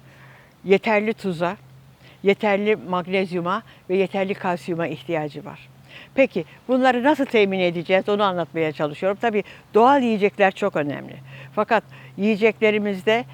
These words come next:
maalesef toprağımız kirlendi. Havamız ve suyumuz kirlendi. Özellikle toprakta, e, toprağa ko-, ekilen son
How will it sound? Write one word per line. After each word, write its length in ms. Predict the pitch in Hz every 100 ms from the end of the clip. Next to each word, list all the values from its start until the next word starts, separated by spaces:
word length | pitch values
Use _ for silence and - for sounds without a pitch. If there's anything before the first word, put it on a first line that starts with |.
| -
maalesef 540 | 165 220 269 214 185 160 - -
toprağımız 640 | 214 214 220 214 214 220 190 - -
kirlendi. 640 | 180 165 156 147 143 180 - - - - -
Havamız 500 | - 202 214 233 240
ve 80 | 196
suyumuz 420 | 175 202 180 180
kirlendi. 640 | - 170 147 139 127 127 127 - - -
Özellikle 580 | 190 214 247 285 294 247
toprakta, 720 | 240 214 220 202 - 196 240 - - - -
e, 320 | 196 170 147
toprağa 420 | 202 202 220 226 226 _ -
ko-, 200 | 214 -
ekilen 500 | 196 - 208 202 175
son 360 | - 226 202